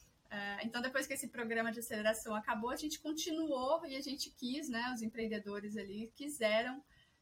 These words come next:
é, continuar essa comunidade, né? Então, foi aí que a gente desenvolveu,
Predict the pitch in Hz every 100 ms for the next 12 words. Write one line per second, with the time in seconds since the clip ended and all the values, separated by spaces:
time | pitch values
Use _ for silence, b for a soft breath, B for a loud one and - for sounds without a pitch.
0 | _ 214 208 208 - 302 349 370 294 311
1 | - 311 302 285 226 202 - - _ _
2 | _ _ _ _ - 220 220 240 262 233
3 | 233 233 226 240 247 247 214 226 220 220
4 | 208 196 202 208